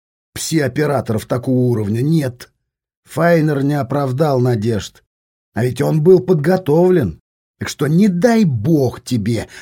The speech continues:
ошибиться». «Не пугай», скривил губы Рубинов. «С ними как раз будет намного проще. Найдем центр, сбросим ракету и...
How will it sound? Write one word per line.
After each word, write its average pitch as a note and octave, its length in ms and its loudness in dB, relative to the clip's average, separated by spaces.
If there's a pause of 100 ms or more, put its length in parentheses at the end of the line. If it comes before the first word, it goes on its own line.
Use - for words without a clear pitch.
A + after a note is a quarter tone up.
(120)
ошибиться». - 840 -8 (1040)
«Не A#2 180 -2
пугай», A2 840 -6 (420)
скривил D3+ 580 -2
губы B2+ 340 0
Рубинов. A#2 680 -4 (420)
«С - 140 -18
ними F3+ 540 2 (840)
как G3 300 -2
раз F3 340 2
будет B2+ 420 -4
намного D3 600 -2
проще. - 580 -4 (300)
Найдем F3+ 500 2
центр, E3 480 0
сбросим B2 640 0
ракету B2 640 -4
и... G3 560 -6